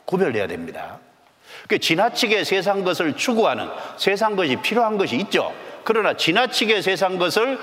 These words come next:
좋아하고 추구하는 그런 무리에서는 반드시 구별이 돼야 되잖아요. 그 죄를 짓는 무리에서 구별돼야 됩니다. 그리고 두 번째는 인터넷에서 그룹으로 연결되는 걸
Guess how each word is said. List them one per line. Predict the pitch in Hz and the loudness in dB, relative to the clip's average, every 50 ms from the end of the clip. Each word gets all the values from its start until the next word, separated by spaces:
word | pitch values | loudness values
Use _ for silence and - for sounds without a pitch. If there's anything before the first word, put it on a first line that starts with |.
| - - - | -8 -10 -6
좋아하고 | - - 147 147 180 196 190 185 180 170 165 147 | -2 2 2 4 4 4 4 4 2 0 -2 -2
추구하는 | - - 214 180 175 160 156 170 170 165 - - - - - | 0 0 0 2 2 2 2 2 0 0 -2 -8 -12 -8 -6
그런 | - - 214 240 226 208 175 | 0 2 2 4 4 2 2
무리에서는 | 160 165 160 170 165 147 147 143 143 131 104 - | 2 4 4 4 2 2 2 2 0 0 0 -2
반드시 | - 127 160 190 254 226 208 208 | -2 0 0 0 0 0 -2 -2
구별이 | - - 226 208 226 185 147 127 | -2 -2 0 0 2 0 0 0
돼야 | 135 131 120 98 | 2 2 2 0
되잖아요. | 95 87 90 85 80 - 80 - - - - - - _ _ _ _ _ _ _ _ _ _ _ _ _ _ _ - - - - | -2 -4 -4 -4 -4 -4 -8 -10 -14 -18 -20 -20 -20 _ _ _ _ _ _ _ _ _ _ _ _ _ _ _ -20 -20 -14 -4
그 | - 156 117 | -2 -2 0
죄를 | - - 123 123 139 139 143 131 | 2 0 2 2 2 2 0 0
짓는 | 110 123 117 117 113 104 | 0 0 0 0 0 0
무리에서 | 101 113 113 110 98 - - | 0 2 2 2 0 0 -4
구별돼야 | - 139 139 135 101 92 95 92 | -6 -2 -2 -2 0 0 0 -2
됩니다. | 85 87 82 85 85 82 82 85 92 135 175 - - - - - - - | -2 -6 -8 -8 -8 -6 -4 -4 -4 -4 -6 -8 -14 -20 -20 -14 -4 -2
그리고 | 156 143 117 107 | 0 0 2 0
두 | 135 | 2
번째는 | 135 143 131 117 127 101 101 127 113 87 - - - - - - - - - - - - - | 2 2 2 2 0 0 2 0 -2 -2 -6 -12 -16 -18 -20 -20 -20 -20 -20 -20 -18 -8 -2
인터넷에서 | 135 131 147 143 139 - 170 170 170 170 170 156 160 160 139 160 143 120 - | 0 0 0 0 0 0 0 2 2 2 2 2 0 0 2 0 0 0 -2
그룹으로 | - 113 110 127 151 160 156 165 156 139 104 | -2 0 0 2 2 2 2 2 2 4 2
연결되는 | 110 123 135 131 123 113 107 110 101 104 101 101 | 2 2 2 2 2 2 2 0 0 0 -2 -2
걸 | 101 117 135 156 165 | 0 0 0 0 -2